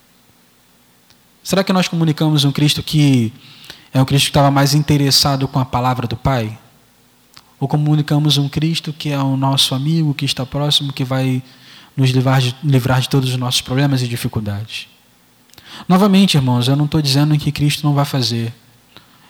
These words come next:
Eu não tô diminu-, não quero aqui diminuir o poder de Jesus de fazer o que ele quer fazer. Só que nós não podemos olhar pra Escritura achando que ele vai fazer o que ele fez lá. Porque não vai.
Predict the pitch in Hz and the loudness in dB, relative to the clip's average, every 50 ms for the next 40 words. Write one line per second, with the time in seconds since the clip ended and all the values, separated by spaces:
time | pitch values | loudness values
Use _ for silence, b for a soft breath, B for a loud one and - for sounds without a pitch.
0 | b b b b _ - - 127 127 135 131 147 139 135 147 147 147 147 143 147 | b b b b _ -4 0 2 2 4 4 2 2 2 2 2 2 2 2 2
1 | 147 143 139 131 - - 135 135 135 135 135 131 131 - - 143 131 139 143 139 | 2 0 -2 -2 0 2 2 2 4 4 4 2 2 0 -2 0 2 2 2 2
2 | 139 139 139 139 - - 143 131 131 139 143 135 131 131 131 120 123 131 135 139 | 4 4 2 2 0 -2 -2 0 2 2 2 4 2 2 0 2 2 0 0 0
3 | 131 - 139 131 127 135 135 135 - 135 131 131 - - _ _ _ - - 139 | 0 -2 -2 0 2 0 0 0 -2 -2 -2 -2 -4 -8 _ _ _ -2 0 0
4 | 131 - - 123 113 98 98 95 101 - b b b b b b b _ _ _ | 0 0 0 -2 -2 -2 -4 -6 -8 -10 b b b b b b b _ _ _
5 | _ b b b b b b b b b b b b b b - - 165 156 - | _ b b b b b b b b b b b b b b 0 2 4 4 4
6 | 170 170 170 175 170 180 180 - 190 165 151 165 175 175 151 156 143 147 156 170 | 6 4 6 6 4 4 4 2 2 4 4 4 4 4 4 4 4 4 2 2
7 | - - 147 151 147 - - 139 123 - - 151 156 165 160 139 127 120 - - | 2 2 2 2 2 0 0 -2 -2 0 0 2 2 4 4 2 2 0 -2 -8
8 | - - - _ _ _ _ _ _ _ _ - 156 160 - - - 165 160 170 | -14 -20 -20 _ _ _ _ _ _ _ _ 0 0 2 2 4 4 6 6 6
9 | 185 180 190 185 - - - 165 160 165 170 160 147 156 160 - - 156 135 143 | 6 4 2 0 -2 0 0 2 2 4 2 2 2 0 0 0 0 0 2 2
10 | 151 147 - 151 151 - - 160 160 151 139 127 127 127 131 - - - _ _ | 0 0 0 -4 -4 -2 -2 -2 -2 0 0 0 -2 -2 -4 -8 -12 -20 _ _
11 | _ _ _ _ _ _ _ _ _ - _ _ _ _ _ _ _ _ _ _ | _ _ _ _ _ _ _ _ _ -20 _ _ _ _ _ _ _ _ _ _
12 | _ _ _ _ _ _ - - 135 117 - - 143 147 156 151 127 120 117 120 | _ _ _ _ _ _ -8 -2 -2 0 0 0 0 2 2 0 0 -2 -2 -2
13 | 117 123 | -4 -6